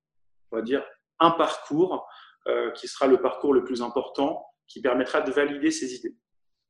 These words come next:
Donc on définit, je dirais, la petite histoire, hein, euh, le, vraiment le user flow, euh, qui est issu de ces idées-là. Donc là aussi, ça demande pas mal de travail de, de mise en commun, de convergence.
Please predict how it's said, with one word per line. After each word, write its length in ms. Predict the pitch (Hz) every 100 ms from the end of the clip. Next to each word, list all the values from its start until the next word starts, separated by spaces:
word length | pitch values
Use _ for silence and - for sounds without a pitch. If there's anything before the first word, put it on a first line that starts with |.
| _
Donc 180 | 131 127
on 80 | 143
définit, 440 | 160 156 165 165
je 80 | 147
dirais, 220 | 123 135
la 120 | 120
petite 320 | - 117 -
histoire, 440 | - - 147 143 139
hein, 120 | 110 - _ _
euh, 100 | 127 -
le, 120 | - _
vraiment 180 | 127 139
le 140 | 117
user 300 | 147 156 147 143
flow, 400 | - 151 143 139 _ - _ _ 117
euh, 320 | 110 110 107
qui 240 | - 117
est 40 | 117
issu 220 | 117 -
de 40 |
ces 300 | - - 120
idées-là. 420 | 117 117 110 - - _ _ _ _ _ _ _
Donc 160 | 113 110
là 100 | 135
aussi, 220 | 131 165
ça 120 | 156
demande 280 | 123 120 120
pas 100 | 127
mal 180 | 139 139
de 80 | 127
travail 320 | 123 120 127
de, 420 | 120 110 107 107 107
de 80 |
mise 180 | 110 127
en 120 | 127
commun, 400 | 120 131 131 131
de 80 | 120
convergence. 840 | 110 127 117 117 151 185 - -